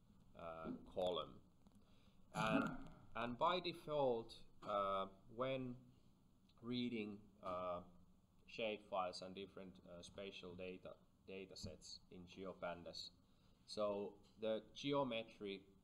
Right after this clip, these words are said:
column name is reserved for storing the spatial features. So it's important to use that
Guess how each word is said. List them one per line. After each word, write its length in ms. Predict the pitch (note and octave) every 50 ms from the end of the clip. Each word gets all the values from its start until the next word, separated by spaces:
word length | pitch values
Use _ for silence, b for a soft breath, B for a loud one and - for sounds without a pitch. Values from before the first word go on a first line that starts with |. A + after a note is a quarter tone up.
| - -
column 360 | - G#2 G#2 G2+ G2 F#2 F2+ F2+
name 300 | F#2 F#2 F#2 F#2 F#2 F#2 F2+ - F2+
is 260 | F2+ - - - - - - - - - F#2+
reserved 640 | F#2 G2+ G2+ - - A2 G2+ G2 F#2 F2 E2+ - - - - -
for 320 | F2+ F2 F2 E2+ E2 E2 -
storing 540 | - - - G2 F#2+ F#2+ F#2+ F#2 F2 F2 E2+ E2 E2+
the 60 | E2+
spatial 720 | - - - F2 F2 F2 E2+ - - - E2+ D#2+ E2 D#2 - - -
features. 720 | - F2 D#2+ D#2 D#2+ - - - - A#1 C2 - - - B B B B B B B B B -
So 240 | - G2 G2 G2
it's 240 | G2 G#2 G2 G2+ - -
important 640 | G2+ G#2+ G#2+ G2 - - G2+ G2 G2 F#2+ F#2 F2 F2+ F2+ -
to 80 | F2+
use 380 | F2 E2+ F2+ F2+ F2 F2 F2 - F2
that 200 | F2+ F2 E2+ -